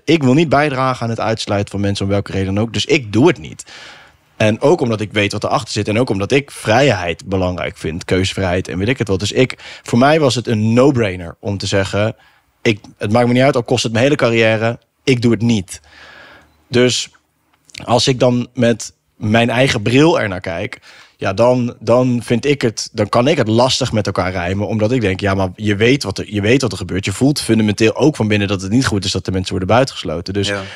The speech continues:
Speaker 1: hoe, hoe, ja, hoe kan je de keuze maken, nemen om dat dan toch te doen?
Speaker 2: Nou, la-, laat ik hier dan maar een, een biecht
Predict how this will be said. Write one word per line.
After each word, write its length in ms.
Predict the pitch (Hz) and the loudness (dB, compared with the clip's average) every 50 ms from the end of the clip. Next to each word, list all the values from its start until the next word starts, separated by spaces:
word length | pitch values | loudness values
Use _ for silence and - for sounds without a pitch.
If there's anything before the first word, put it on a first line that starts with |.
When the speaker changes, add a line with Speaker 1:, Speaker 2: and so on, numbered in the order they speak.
| - - - | -18 -20 -10
Speaker 1:
hoe, 400 | - - 120 131 123 117 110 117 - | -2 2 4 4 4 4 2 -2 -4
hoe, 460 | 117 107 107 123 131 127 120 120 - _ _ _ _ _ _ _ _ _ _ _ _ - | -2 2 2 4 4 4 2 0 -4 _ _ _ _ _ _ _ _ _ _ _ _ -16
ja, 460 | - - 127 120 107 87 82 - - - | -6 -2 0 2 2 2 0 -4 -8 -8
hoe 280 | 107 110 101 117 127 | -4 -2 0 0 2
kan 200 | - 151 127 127 | 2 2 2 4
je 60 | 131 | 2
de 80 | 123 120 | 0 0
keuze 380 | - - 135 160 180 165 135 113 | 2 4 4 4 4 4 2 -2
maken, 560 | 107 104 101 95 95 95 95 95 - 123 120 | -2 0 0 0 2 2 0 0 -2 0 0
nemen 460 | 107 101 95 98 101 101 113 135 139 - - - - - _ _ | 2 2 2 2 2 0 0 0 -2 -4 -12 -20 -20 -20 _ _
om 180 | - 127 123 120 | 0 2 4 4
dat 180 | 123 131 131 | 4 2 4
dan 260 | - 120 113 113 110 _ _ _ - | 2 0 0 -2 -4 _ _ _ 0
toch 260 | - 392 - - - | 2 2 2 0 -4
te 80 | - - | -6 -4
doen? 400 | - - 117 92 87 - - 123 - | -2 -2 -2 -4 -6 -10 -14 -12 -8
Speaker 2:
Nou, 360 | 196 196 180 131 113 98 90 - _ _ _ _ - - _ _ - | -2 0 2 2 2 0 -2 -8 _ _ _ _ -20 -20 _ _ -14
la-, 340 | 110 107 110 113 110 101 90 | -12 -6 -2 0 2 2 2
laat 260 | 95 104 104 101 92 | 2 2 0 0 0
ik 80 | 98 - | -2 -2
hier 180 | 110 110 107 | 0 0 2
dan 120 | 107 107 101 | 2 2 2
maar 280 | 104 104 95 95 95 - | 2 2 2 0 0 -2
een, 280 | - 104 98 90 85 - - | -2 -2 -2 -2 -4 -6 -6
een 340 | - 104 95 87 82 78 80 | -4 -4 -2 -2 -4 -4 -2
biecht 480 | 101 127 143 135 - - - - - | -2 0 0 -2 -4 -8 -14 -18 -18